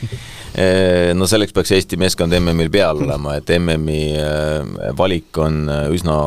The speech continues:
selgeks ja lihtsaks tehtud, et, äh, on rankingu põhjal, äh, et sõltumata sellest, kes siis korraldaja on, et, äh, oled, oled rankinguga ja, ja noh, loomulikult, äh, on võimalik rääkida sellest, aga, aga noh,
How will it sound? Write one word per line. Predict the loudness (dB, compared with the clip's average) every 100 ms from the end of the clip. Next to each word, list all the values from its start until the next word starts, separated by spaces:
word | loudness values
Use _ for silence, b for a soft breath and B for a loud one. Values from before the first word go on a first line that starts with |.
| -2 -2
selgeks | 0 0 -2 -4 -2
ja |
lihtsaks | -2 -2 -4 -4
tehtud, | -6 -6 -8 -6
et, | -8 -10 _ -4
äh, | -2 -2 -2
on | -4 -4 -2
rankingu | -2 -4 -6 -2
põhjal, | 0 0 -2 -6 -10
äh, | -6 -4 -4 -6
et | -8 -4
sõltumata | -4 -4 -10 -6
sellest, | -4 -4 -6
kes | -10 -10
siis | -2
korraldaja | 0 0 -2 -6 -6 -8
on, | -10 -12
et, | -14 -16 -10
äh, | -8 -6 -6
oled, | -8 -8 -10 -10 -8
oled | -6 -6
rankinguga | -6 -10 -10 -8 -6 -6
ja, | -4 -4 -4
ja | -2
noh, | 0
loomulikult, | 0 0 -2 -6 -6 -6 -4
äh, | -4 B B B -4
on | -2 0
võimalik | 0 0 -4 -6 -6
rääkida | -6 -6 -8 -8
sellest, | -6 -8 -8 -8
aga, | -6 -4 -2 -2 -4 -6
aga | -6 -8
noh, | -8